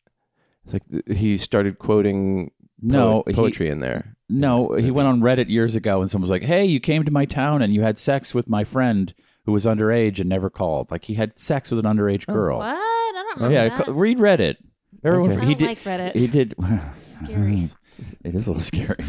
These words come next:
Speaker 2: <laughs> It's what the alt-right used to get Trump
Speaker 1: Mm-hmm.
Speaker 2: elected.
Speaker 3: I thought they used four chan.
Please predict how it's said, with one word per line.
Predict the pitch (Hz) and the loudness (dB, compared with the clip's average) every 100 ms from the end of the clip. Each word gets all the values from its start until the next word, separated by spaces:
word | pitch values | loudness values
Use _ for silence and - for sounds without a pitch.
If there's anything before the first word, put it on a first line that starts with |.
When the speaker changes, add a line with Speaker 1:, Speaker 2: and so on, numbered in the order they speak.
| 73 | -8
Speaker 2:
<laughs> | 233 _ - - - _ _ - | -12 _ -20 -20 -20 _ _ -20
It's | 101 - | -12 -4
what | 95 | -4
the | - 92 | 0 2
alt-right | 98 - 101 135 | 2 2 0 0
used | 80 69 69 - - | -2 -4 -4 -10 -8
to | 78 76 | -6 -4
get | 90 76 _ - | -6 -8 _ -4
Trump | 113 110 | -2 0
Speaker 1:
Mm-hmm. | 101 | -2
Speaker 2:
elected. | - - - - - _ | -4 -6 -12 -20 -20 _
Speaker 3:
I | |
thought | - 262 | -18 -14
they | 233 | -12
used | 214 190 | -12 -14
four | 202 208 | -14 -16
chan. | - 180 196 | -16 -20 -20